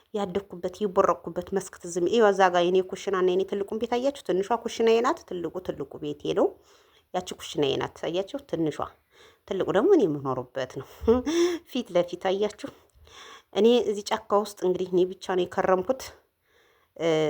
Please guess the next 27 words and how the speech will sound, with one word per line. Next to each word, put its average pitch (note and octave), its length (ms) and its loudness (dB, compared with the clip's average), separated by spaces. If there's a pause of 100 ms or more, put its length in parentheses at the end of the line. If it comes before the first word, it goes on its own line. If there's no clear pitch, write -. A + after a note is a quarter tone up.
ሰው B3 220 6 (120)
በሰው G3 420 2
መከበብ F#3 600 -4
ምን G3+ 160 2
ያደርጋል? C3+ 480 -2 (460)
ሰው A#3 240 4
ነው፣ A3 200 6
ሰው E4 220 4
ሰው A3+ 200 4
ነውና D#3+ 320 2 (520)
እግዚአብሔርን F3+ 500 2
አምኜ D#3 260 0
ነው C3 140 -4
የምኖረው C#3+ 280 -4
የነበር። C#3 260 -4
አያችሁ? F#4 280 0
ትልም A#4+ 320 0
ያለ F3+ 200 2
መስክ - 260 -2
ላይ C#3 140 -2
ነው C#3 100 -2
የምኖረው C#3+ 420 -4
ብቻዬን። C3+ 400 -2 (460)
አሁን F#3 300 2
ነው D#3+ 140 2
ቤት D#3 180 -6
እየተሰራ፣ D3+ 480 -6